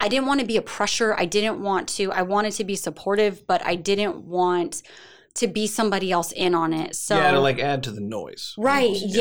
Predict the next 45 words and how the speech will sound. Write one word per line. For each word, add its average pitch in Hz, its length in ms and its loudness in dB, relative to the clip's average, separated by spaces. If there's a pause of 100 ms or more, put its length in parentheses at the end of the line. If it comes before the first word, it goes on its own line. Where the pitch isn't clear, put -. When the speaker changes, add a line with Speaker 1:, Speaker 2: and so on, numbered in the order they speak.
Speaker 1:
yes. - 140 -2
And 254 160 2
it's, - 280 -4
it's 233 200 -2
so, 233 580 2
I, - 240 -4
I 190 100 0
just, 214 380 -2
I 202 80 2
know 208 280 2
that 202 200 0
cyclone 170 600 -2
in 165 80 -2
that 165 140 -4
moment. 170 540 -2
And, 180 300 -2
um, 170 400 -2 (480)
so - 120 -2
I 220 40 6
reached 220 280 2
out 208 140 2
to 190 80 -2
her, 196 180 2
and 196 120 4
when, 175 160 4 (100)
and 175 160 4
then 170 240 2 (220)
we 196 160 -2
connected, 170 720 0
we 170 160 -2
reconnected 180 500 -2
from 180 160 -2
there, 170 140 2
and 175 80 2
then 170 100 2
Bryn 185 240 0
reached 175 300 -2
out. 165 200 0
So - 120 -2
I 160 40 0
kinda 196 280 0
waited 175 280 0
for 170 140 -6
that. 151 320 0
And, 160 260 -2